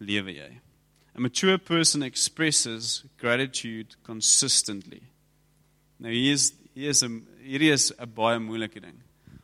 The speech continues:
Ons hou van kla en ons hou van die negatiewe uitwys. Enige persoon kan kla en 'n negatiewe punt uitwys.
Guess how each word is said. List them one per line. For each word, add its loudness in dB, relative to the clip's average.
Ons -12
hou -4
van -10
kla -4
en -16
ons -6
hou 2
van -8
die -4
negatiewe -4
uitwys. -6
Enige -2
persoon -2
kan -14
kla 2
en -12
'n -8
negatiewe -6
punt -14
uitwys. -10